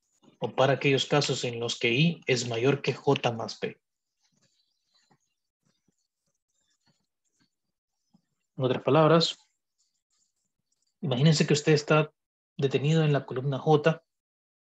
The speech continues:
entonces ese J que está ahí es fijo, entonces que la matriz tenga un, una longitud de banda superior P, a ver, mm, déjame ver si lo escribí bien. Eh,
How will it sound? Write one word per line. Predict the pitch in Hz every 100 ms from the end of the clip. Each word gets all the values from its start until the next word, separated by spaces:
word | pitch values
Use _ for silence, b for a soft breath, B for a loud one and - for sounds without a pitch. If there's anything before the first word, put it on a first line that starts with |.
| _ _ _ _ -
entonces | 131 - 120 135 139
ese | 127 -
J | 120 147 147
que | -
está | - 131
ahí | 127
es | 123
fijo, | - 139 127 160 _ _ _ b b b _ _ _
entonces | 131 120 127 151 139
que | -
la | 127
matriz | 117 110 143 147
tenga | 156 156 143
un, | 143 147 160 170 - _ _ _
una | 143 139
longitud | 147 135 131 147
de | 139
banda | 139 147 147 147 143 - _ _ _
superior | - - 147 120 127 131 -
P, | 147 180 -
a | -
ver, | 135 151 - _ _
mm, | 127 123 120 120 120 117 117
déjame | - 127
ver | 123
si | -
lo | -
escribí | - 120 117
bien. | 117 123 135 _ _ _ _ _ _ _ _ _ _ - -
Eh, | 139 120 120 120 120 120 120 120 120 131